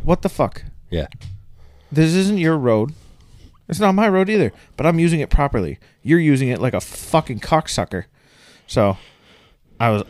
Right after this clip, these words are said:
Speaker 1: up his ass. Like, I mean, I couldn't see the fucking license plate, and it was a Volvo.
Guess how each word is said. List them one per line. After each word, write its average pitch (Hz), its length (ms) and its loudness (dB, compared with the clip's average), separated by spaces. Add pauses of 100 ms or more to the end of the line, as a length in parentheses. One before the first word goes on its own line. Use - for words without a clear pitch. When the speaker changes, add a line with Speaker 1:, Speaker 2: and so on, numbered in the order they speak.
Speaker 1:
up 135 200 2
his 107 220 0
ass. 92 400 -4 (120)
Like, 107 260 -2
I 101 120 -4
mean, 98 180 -2
I 95 180 -2 (460)
couldn't 98 400 2
see 101 180 -6
the 85 100 -6
fucking 87 280 -8
license 85 320 -8
plate, 82 240 -8
and 95 100 -8
it 67 60 -8
was 87 120 -10
a 90 40 -10
Volvo. 82 500 -8